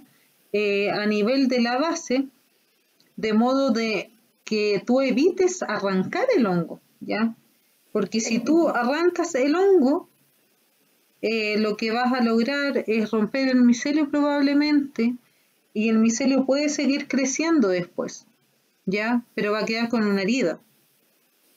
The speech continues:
que eso es lo que yo hago pensar, como que uno tiene que imaginarse que igual es un organismo vivo, el micelio es el verdadero hongo, entonces si yo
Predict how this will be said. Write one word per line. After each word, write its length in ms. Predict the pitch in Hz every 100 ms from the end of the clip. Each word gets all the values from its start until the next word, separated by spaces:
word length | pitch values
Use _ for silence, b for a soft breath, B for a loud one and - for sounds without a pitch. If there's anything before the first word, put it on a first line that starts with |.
| _ -
que 100 | 220
eso 160 | 220
es 80 | 226
lo 120 | 226
que 140 | 226 220
yo 140 | 220
hago 260 | 220 214 214
pensar, 640 | 208 202 - 226 202 190 190 _ _ - _ -
como 260 | 202 196 190
que 120 | 208
uno 160 | 208 208
tiene 240 | 220 208
que 60 | 196
imaginarse 600 | 202 202 208 233 226 233
que 80 | 214
igual 200 | 220 240
es 60 |
un 100 | 233
organismo 500 | 226 214 220 208 202
vivo, 260 | 240 247 175
el 80 | 175
micelio 680 | 180 - 226 220 233 269 285
es 260 | 214 202
el 80 | 185
verdadero 520 | 185 175 185 185 190
hongo, 180 | 214 226
entonces 360 | 240 202 185 175
si 140 | 180
yo 260 | 185 220